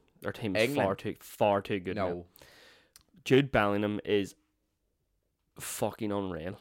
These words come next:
Speaker 2: Yes, I d-, I
Speaker 1: And Harry Kane is unreal. And
Speaker 2: Yeah, but they've a
Speaker 1: Saka
Speaker 2: sh-,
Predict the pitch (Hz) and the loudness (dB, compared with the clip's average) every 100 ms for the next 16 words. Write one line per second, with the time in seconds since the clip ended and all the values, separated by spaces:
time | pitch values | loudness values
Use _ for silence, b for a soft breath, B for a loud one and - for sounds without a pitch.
0 | _ 101 107 - - - 95 92 110 107 | _ -2 -2 -4 -14 -8 -8 -4 0 0
1 | 98 92 - 110 113 - 107 98 110 - | 0 -4 -2 2 0 -2 -4 -2 -4 -8
2 | _ _ 107 101 98 95 85 101 - B | _ _ -2 -2 -4 -4 -4 -6 -10 B
3 | B B B - 110 110 101 101 104 - | B B B -8 -4 -2 -4 -6 -10 -14
4 | _ _ _ _ _ _ _ _ _ 113 | _ _ _ _ _ _ _ _ _ -2
5 | 113 98 110 117 151 139 123 | 0 4 4 4 6 4 2